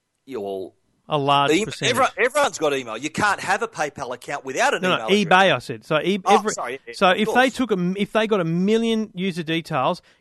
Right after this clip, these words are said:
Speaker 2: guarantee a half a million of them are PayPal customers,
Speaker 1: Oh,
Speaker 2: and
Speaker 1: no,
Speaker 2: they've
Speaker 1: no, you have to be. Every one of them will be a PayPal. You have to be a PayPal user on eBay. That has to be a form of payment that you have to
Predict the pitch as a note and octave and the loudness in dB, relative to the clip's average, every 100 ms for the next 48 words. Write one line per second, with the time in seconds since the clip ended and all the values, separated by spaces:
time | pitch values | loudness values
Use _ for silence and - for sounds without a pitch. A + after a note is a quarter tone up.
0 | - G3 G#3 F#3+ G3 D#3+ F3 F3+ - E3+ | -4 -2 -2 -2 -4 -4 -4 -4 -6 -6
1 | D#3 D3 C#3 C3+ - D#3 D#3+ D#3+ C#3 C#3+ | -4 -4 -4 -6 -6 -6 -6 -6 -6 -8
2 | C3+ C#3+ C#3 _ _ - F#3 G3 D#3 D3+ | -8 -10 -12 _ _ -2 0 0 -2 -8
3 | D#3 B3 - A#3 F3+ C#3+ B2+ A3 A#3+ C4+ | -10 -10 -10 -8 -6 -6 -4 -4 -4 -2
4 | G3 C#4 A#3+ E3 C#3 B2+ - A#2+ B2 G#2+ | 0 0 -2 -4 -6 -8 -8 -8 -8 -10
5 | A#2+ C#3+ G#3 - - D3+ D#3 C3+ D3+ D3 | -10 -4 -4 -4 -8 -10 -8 -8 -4 -4
6 | C#3 C3+ B2 B2 F3+ F#3 A2 - - _ | -4 -4 -4 -6 -10 -8 -6 -8 -12 _
7 | - D3 D3 D#3+ C#3+ A2+ B2+ C#3 F3 - | -4 -4 -2 -4 -4 -4 -4 -4 -4 -6
8 | D#3+ C3 C3+ A#2 F#3 _ - B2+ C3+ - | -8 -6 -6 -6 -12 _ -12 -6 -6 -2
9 | E3 E3 D3 - D#3 D#3 D3+ C3 - _ | -2 0 -4 -4 -4 -4 -8 -12 -14 _
10 | _ _ _ D3+ C3 D3 C#3+ B2 D3+ - | _ _ _ -4 -4 -6 -4 -4 -6 -6
11 | C#3 C3+ C3 C3 | -6 -4 -6 -8